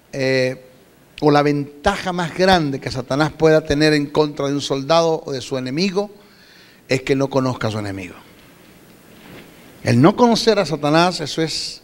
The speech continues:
letal, nocivo, es muy ventajoso para, para su reino. Eh, yo decía en una congregación, "¿Cuántos quieren conocer a Cristo?". La gente levantó la mano.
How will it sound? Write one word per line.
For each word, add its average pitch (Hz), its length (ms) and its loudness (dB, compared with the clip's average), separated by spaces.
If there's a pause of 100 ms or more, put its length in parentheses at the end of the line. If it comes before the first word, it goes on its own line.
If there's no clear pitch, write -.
letal, 151 600 2
nocivo, 180 640 -4 (520)
es 123 120 -4
muy 175 180 6
ventajoso 135 640 0
para, 120 360 -2
para 139 200 -2
su 180 220 0
reino. 110 540 -2 (1040)
Eh, 113 220 -6
yo 131 120 2
decía 156 280 6
en 160 80 6
una 165 140 4
congregación, 143 540 2
"¿Cuántos 151 220 0
quieren 160 220 4
conocer 139 320 0
a 143 60 0
Cristo?". 175 420 2
La 135 80 0
gente 135 220 -2
levantó 131 280 0
la 139 120 0
mano. 202 380 4